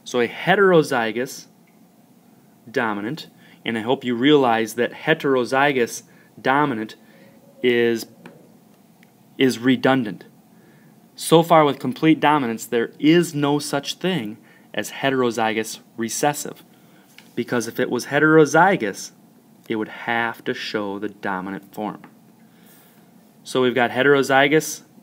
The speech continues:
gray with a homozygous white, and we'll put that into a Punnett square. Again, putting one parent across the top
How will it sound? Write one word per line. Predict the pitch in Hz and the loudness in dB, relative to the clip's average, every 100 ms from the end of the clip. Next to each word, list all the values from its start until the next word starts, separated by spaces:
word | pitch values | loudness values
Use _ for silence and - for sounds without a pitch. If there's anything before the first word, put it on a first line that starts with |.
| 123 | 2
gray | 147 147 185 202 - - _ _ _ _ _ _ _ _ _ _ _ _ _ _ _ _ - | 6 6 4 0 -12 -20 _ _ _ _ _ _ _ _ _ _ _ _ _ _ _ _ -12
with | 120 | -8
a | |
homozygous | 120 139 131 135 135 135 - - _ _ _ | -4 -2 0 0 2 -2 -6 -14 _ _ _
white, | 147 135 - - _ _ _ _ _ _ _ _ | -2 -2 -4 -16 _ _ _ _ _ _ _ _
and | 165 | -6
we'll | 127 | -6
put | 113 - | -6 -8
that | 104 | -6
into | 107 107 | -6 -6
a | |
Punnett | 107 120 110 | -6 -8 -6
square. | - 135 - - _ _ _ _ _ _ _ - - - - - 113 | -6 -6 -8 -16 _ _ _ _ _ _ _ -20 -18 -12 -12 -6 -6
Again, | 110 139 143 | 0 2 2
putting | 131 139 127 120 | -2 -2 0 -2
one | 120 135 165 | 0 2 2
parent | 160 143 143 180 - - | -2 -2 0 -2 -6 -10
across | 131 - 127 123 - | -8 0 0 0 -4
the | 117 | -8
top | - 123 185 - - | 2 4 4 0 -20